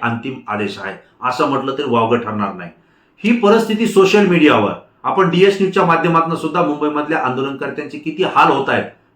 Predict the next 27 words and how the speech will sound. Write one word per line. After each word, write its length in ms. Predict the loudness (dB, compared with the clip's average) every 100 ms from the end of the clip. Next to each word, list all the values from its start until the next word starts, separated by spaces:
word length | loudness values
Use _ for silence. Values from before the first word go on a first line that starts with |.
| -2
हेही 180 | 2 4
आपण 260 | 4 2
या 120 | 2 0
ठिकाणी 260 | -2 -4
सांगितलं 480 | -4 -2 -2 -2 -4
होतं 260 | -4 -6 -12 _ -6
आणि 540 | 0 2 4 4 2 -4 0
सोशल 400 | 4 4 6 4
मीडियाच्या 380 | 4 4 2
माध्यमातून 520 | 2 2 2 0 0 2
राज्यभरातल्या 800 | 2 2 0 0 -2 -2 -4
प्रत्येक 540 | -4 -4 -8 -4 -4 -2
व्यक्तीपर्यंत 580 | -2 -2 -2 -2 -2 0
ही 120 | 0
माहिती 300 | 0 -2 -4
पोहोचली 480 | -6 -8 -4 0 -2 -4 _ -6
आणि 180 | -6 -4
राज्यात 380 | -2 0 0 0 -2
एकच 420 | -4 -4 -4 -6
संतापाची 640 | -4 -4 -4 -6 -8 -6 0
लाट, 180 | 2 2 -2 -14 _ -4
राज्य 300 | -2 -2 -2
सरकारच्या 540 | -4 -4 -6 -6 -4
विरोधात 680 | -4 -4 -4 -4 -6 -8 -12
उभा 240 | -6 -4
राहिलेली 420 | -4 -6 -8 -10
आहे. 140 | -14